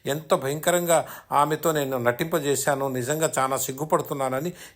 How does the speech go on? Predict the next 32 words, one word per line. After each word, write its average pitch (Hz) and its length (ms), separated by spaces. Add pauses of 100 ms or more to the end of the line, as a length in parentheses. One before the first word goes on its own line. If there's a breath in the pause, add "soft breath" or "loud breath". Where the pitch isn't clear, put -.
ఇటీవల 156 560
బా-, 120 500
రామ్ 147 260
గోపాల్ 175 300
వర్మ 135 260
క్షమాపణ 135 540
కోరినట్టు 135 640 (340 loud breath)
ఆ 123 120
ట్వీట్ 170 500
చేస్తే 131 240
ఆమెకు 123 320
రి-, 120 100
ఆమె 120 380
రెస్పాండ్ 135 500
చేసినట్టు, 131 380
అదిగో 131 200
ఇక్కడ 123 240
ఉంది 127 140
చూడండి 123 340
అమ్మాయి, 120 400 (440 soft breath)
ఇప్పుడు 127 300
ప్రస్తుతం 117 480 (520 soft breath)
అమెరికాలో 135 540
ఆమె 123 440 (360 loud breath)
కాగ్నిటివ్ 190 680
అనే 156 160
సబ్జెక్ట్ 156 480
మీద 143 180
రీసెర్చ్ 135 480
చేస్తూ - 260
ఉంది. 107 260
ఇప్పుడు - 320